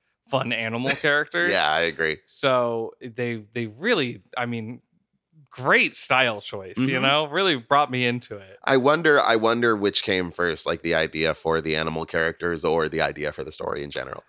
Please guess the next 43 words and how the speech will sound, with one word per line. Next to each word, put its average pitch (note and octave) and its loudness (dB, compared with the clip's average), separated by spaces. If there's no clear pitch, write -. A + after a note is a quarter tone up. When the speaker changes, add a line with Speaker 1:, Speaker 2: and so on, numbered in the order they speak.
Speaker 1:
Yeah. G3+ 0
Speaker 2:
Like, A#2+ 4
at A2+ 4
one A#2 4
point, A2+ 4
was G2 4
Odd F#2+ 6
Taxi F#2+ 2
just F2 -4
about F2 4
a E2+ 2
taxi E2+ 0
driver F2+ 4
and F2 0
they D#2+ 2
were D#2 0
like, D2+ -2
"Hmm, F3 0
well, C#3+ 4
let's C#3+ 0
do C#3 -2
something A#2 0
to A2 0
make G#2 0
it F2+ -4
a - -6
bit D#2 -4
more D#2 -6
palatable," C#2 -4
you C#3+ -2
Speaker 1:
I, - 0
Speaker 2:
know? F3 -2
Speaker 1:
yeah, D3 0
I'd B2 -6
be C#3 -6
really, C3+ -6
really B2+ -16
curious B2 -12
to G#2 -20
find G#2 -18
that F#2+ -20
one F#2+ -20
out G2 -18